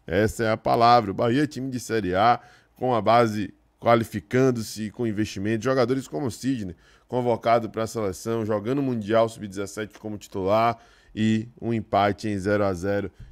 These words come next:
diante do Joinville nessa estreia. Tá aí, ó, pela estreia da Copinha, Pivete de Aço empatam em zero a zero com o Joinville na cidade de Guaratinguetá. A próxima partida do sub-vinte tricolor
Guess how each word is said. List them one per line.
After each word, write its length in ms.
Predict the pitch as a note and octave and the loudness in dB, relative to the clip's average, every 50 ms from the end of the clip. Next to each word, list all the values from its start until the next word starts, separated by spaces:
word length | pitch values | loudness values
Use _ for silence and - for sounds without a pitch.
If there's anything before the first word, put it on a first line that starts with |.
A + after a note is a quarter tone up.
| - - | -12 -4
diante 340 | G2 A2 A2+ A2 G2+ E2+ F#2+ | 0 2 2 2 2 0 -4
do 80 | G2+ | -2
Joinville 440 | G2 A2 A2 G#2+ G2 G2 G#2+ G2+ G2+ | 0 0 0 0 0 0 0 0 0
nessa 260 | G2 G2 G2 - G#2+ | 0 0 -2 -2 -4
estreia. 400 | G2 - - - F2 F2 E2+ D2+ | -8 -8 -6 -6 -4 -4 -4 -2
Tá 80 | - A2+ | 2 4
aí, 100 | A2+ G#2+ | 4 4
ó, 60 | G#2 | 4
pela 180 | - A2 G#2+ G#2+ | 2 0 -2 -2
estreia 220 | G#2+ - A2+ G#2+ | -2 -2 -2 -2
da 120 | G2+ A2 | -2 -2
Copinha, 360 | G#2+ - G#2 F#2+ - A#2+ C3 B2 | -2 -2 -2 -2 0 -2 -2 -2
Pivete 320 | A2 A#2+ A#2 A#2 A2+ G2 | 0 0 0 0 0 2
de 80 | G#2+ A2+ | 2 4
Aço 320 | A2 A2+ A2+ - B2 A#2 - _ - _ - - - | 4 4 2 0 -6 -8 -10 _ -20 _ -18 -6 -2
empatam 580 | C3 D3+ D3 - - B2 B2 C3 - - C3+ | 0 0 2 2 4 4 4 4 4 2 0
em 100 | C3 B2+ | 0 2
zero 200 | A#2+ A2+ C3 B2+ | 2 4 4 4
a 80 | B2 B2 | 4 4
zero 240 | A2+ B2 B2 B2 A2+ | 4 4 2 2 2
com 120 | A2+ B2+ | 0 0
o 60 | A#2+ | 2
Joinville 420 | A2+ A#2+ B2+ B2 A#2 A2 A#2+ A#2+ A#2 | 2 2 2 2 2 0 0 0 0
na 120 | A#2+ A#2 | 0 -2
cidade 220 | A#2 A#2+ A#2 A#2 A2+ | -2 0 0 2 2
de 100 | A2 A2+ | 4 4
Guaratinguetá. 540 | A2 A2 G#2+ - C3+ D#3 D#3 C#3 - C3+ | 2 2 0 0 -2 -2 -2 0 0 0
A 40 | C#3 | 0
próxima 380 | - - A#2+ A#2 A2+ B2 A#2+ A2+ | 0 0 -2 -2 0 -2 -4 -2
partida 460 | - A2+ A2 G#2 - - A2+ G#2 G2+ | 0 0 0 0 0 -4 -4 -4 -4
do 100 | G#2 G2+ | -4 -4
sub-vinte 460 | - - F#2+ G#2 G2+ G2 G2+ G2+ - | -6 -4 -2 -2 -2 -2 -2 -6 -8
tricolor 500 | - - A2+ - D#3+ D#3 A#2+ A2 A2+ G#2+ | -10 -10 -4 0 2 4 6 6 4 4